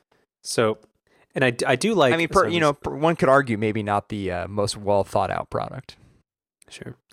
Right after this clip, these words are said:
Speaker 1: I do like the balls of, uh, this guy who's selling, uh, an Apple, Apple T V Generation one for two hundred ten dollars.
Speaker 2: Well, so the reason for that is because people jailbreak them. I, I,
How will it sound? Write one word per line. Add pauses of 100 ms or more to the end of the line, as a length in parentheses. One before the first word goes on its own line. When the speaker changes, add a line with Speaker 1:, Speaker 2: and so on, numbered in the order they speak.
(680)
Speaker 1:
I
do
like
the
balls
of,
uh,
this
guy
who's
selling,
uh,
an
Apple,
Apple
T
V
Generation
one
for
two
hundred
ten
dollars. (400)
Speaker 2:
Well,
so
the
reason
for
that
is
because
people
jailbreak
them.
I,
I,